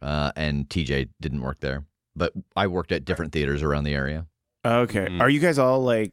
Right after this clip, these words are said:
Speaker 2: theater folks?
Speaker 1: Uh, three of the four. Jake is not. Jake is a martial artist.
Speaker 2: Whoa.
Speaker 1: Yeah.
Speaker 2: So cool.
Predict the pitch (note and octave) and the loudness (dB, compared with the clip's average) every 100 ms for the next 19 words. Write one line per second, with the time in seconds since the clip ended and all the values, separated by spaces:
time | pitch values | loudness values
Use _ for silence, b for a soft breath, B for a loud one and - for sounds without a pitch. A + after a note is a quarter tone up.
0 | _ - A#2 A2+ A#2 A#2 A2+ - G#2 E3 | _ -2 0 2 2 2 0 0 0 0
1 | B3 - - - _ A2 G#2+ G#2 - C3+ | -4 -12 -18 -20 _ 0 2 2 0 4
2 | E3+ C3 A2 - F#2 E2 E2 G#2 G#2+ F#2 | 4 4 2 2 2 2 4 2 4 0
3 | E2 D#2 D2 D2+ F#2+ F#2 E2 E2 D#2 C#2 | 2 0 0 2 2 2 2 2 0 0
4 | B1+ B1 E2 - - - G2+ A#2 D#3 D#3+ | -2 -2 -4 -8 -18 -4 0 4 4 6
5 | D3+ C#3+ C3+ B2 G2 A#2 B2 - - G3 | 6 6 6 6 6 4 0 -2 4 6
6 | F#3 D#3+ G3 F#3+ F3+ E3 C#3+ | 4 4 4 6 6 4 4